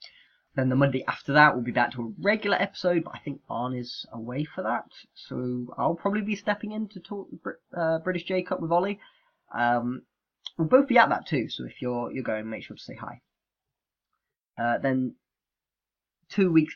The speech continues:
after that, I will be back for another regular episode, and then the Monday after that, which I think will be the thirty-first of July, if I've got my dates right.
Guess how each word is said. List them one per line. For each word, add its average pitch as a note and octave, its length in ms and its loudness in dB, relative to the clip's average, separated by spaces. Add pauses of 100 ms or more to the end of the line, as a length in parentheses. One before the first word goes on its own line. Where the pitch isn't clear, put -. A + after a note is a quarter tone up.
(140)
after F3 360 4
that, F3+ 360 6 (420)
I C3 120 2
will C3 160 -2
be C3 120 0
back C#3 380 2
for C#3 100 -4
another A#2+ 200 -2
regular E3+ 440 0
episode, D3+ 640 0 (520)
and A#2+ 260 0
then A#2+ 160 0
the A2+ 60 -2
Monday B2 380 0
after A2+ 280 -6
that, A#3 480 6
which - 260 -10
I - 420 -20
think B3 320 0
will D4 100 0
be C#4+ 140 2
the C#4 140 0 (320)
thirty-first C4 800 0
of - 180 -20
July, B3 460 -2 (240)
if F3 160 -20
I've C3+ 100 -10 (400)
got - 140 -8
my G3+ 160 -6 (200)
dates - 340 -6
right. A#3 180 -2